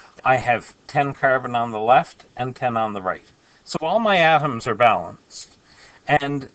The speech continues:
the only thing that remains is to check my charge now. I have sixteen positive, I have two negatives, and I have another ten negatives. So I have twelve negative and sixteen positive, or four positive on the left.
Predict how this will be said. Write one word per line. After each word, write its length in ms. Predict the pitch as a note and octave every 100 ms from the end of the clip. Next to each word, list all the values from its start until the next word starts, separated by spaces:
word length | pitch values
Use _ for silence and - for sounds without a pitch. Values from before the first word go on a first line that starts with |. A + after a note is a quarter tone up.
| - - C3
the 120 | C3+
only 260 | F3 G#3 F#3+
thing 220 | E3 D3
that 100 | A2+
remains 520 | A#2+ A#2 A#2+ A#2+ -
is 160 | A#2 -
to 120 | A2+
check 280 | - A#2+ -
my 120 | A2
charge 480 | G2 - G2+ F#2+ -
now. 240 | D#2+ E2 - _ -
I 80 | A#2+
have 100 | G#2+
sixteen 560 | - C#3 - D3 D3
positive, 640 | D3+ C3 B2 B2 C#3+ A3 - _ _ _ _ _ _
I 80 | A2+
have 260 | A#2 G#2+ -
two 180 | - C#3
negatives, 720 | C3 C3+ F#2+ G#2 D3+ - - _ _ _ _ _ _ _ _
and 140 | C3+ C3+
I 60 |
have 120 | C#3
another 300 | C#3 C#3+ C#3
ten 300 | B2 C#3 B2
negatives. 640 | B2 A#2+ F#2 E2+ - - -
So 160 | -
I 60 | C#3
have 200 | C#3 C3
twelve 440 | - - E3+ E3+
negative 420 | D#3+ D3 A2 G#2+ G#2+
and 240 | A#2 A#2
sixteen 560 | - C3 - A#2+ A#2 G#2+
positive, 720 | B2 A#2 G#2+ F#2 - - _ _ _
or 140 | - B2+
four 300 | - E3+ D3+
positive 580 | D3+ C#3 C3 G#2+ F#2 F#2
on 220 | G2 F#2+
the 60 |
left. 440 | F#2 F2 - -